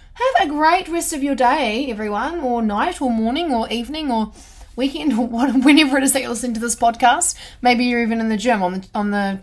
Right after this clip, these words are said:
cardio machine listening to me rant on about strength training, and now you're about to go and lift a, a heavy bar or go and do a squat with a heavier dumbbell than what you were doing before. Or maybe you've decided you no longer want to use the machines at the gym because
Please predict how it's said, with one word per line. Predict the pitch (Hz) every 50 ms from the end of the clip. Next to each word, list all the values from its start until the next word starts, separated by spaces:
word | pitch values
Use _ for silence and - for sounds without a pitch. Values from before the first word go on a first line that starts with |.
| -
cardio | - - 240 233 233 214 196 190
machine | 185 185 185 - 180 180 180 175
listening | 175 175 - 190 185 180
to | 190
me | 185 180 175 180
rant | 175 185 185 185 185 180 180 180 170
on | 185 180
about | 180 180 175 175 -
strength | - 175 170 165 -
training, | - 180 175 185 185 185
and | 185 185
now | 185 180
you're | 185 180 180
about | 180 180 -
to | - -
go | 185 175
and | 180 185 185
lift | 196 202 190 - -
a, | 185 185 185 - - - - - - - - - - -
a | 208
heavy | 196 220 233 208 220
bar | 185 220 220 220 208 196 190 190
or | 185
go | 202 202 202
and | 202 202
do | 196 196
a | 196 196
squat | - - - 240 208 -
with | 214 196
a | 190
heavier | 180 - - - 247 214 233 220 208
dumbbell | 202 208 214 226 214 214 190 180 180
than | 185 185 185
what | 185 185
you | - 185 185
were | 185
doing | 180 190 185 185 185
before. | 180 175 175 - 220 214 180
Or | 175 170 175
maybe | 190 202 214 214 226
you've | 226 214
decided | 202 226 214 - 226 220 226 220 202
you | 214
no | 214 214 214 226
longer | 233 233 208 220
want | 226 233 233
to | 233
use | 233 214 -
the | 226
machines | 233 220 - - 262 349 381 403
at | 415 -
the | 277
gym | 214 214 196 190 185
because | 175 196 - - 196 190 185 -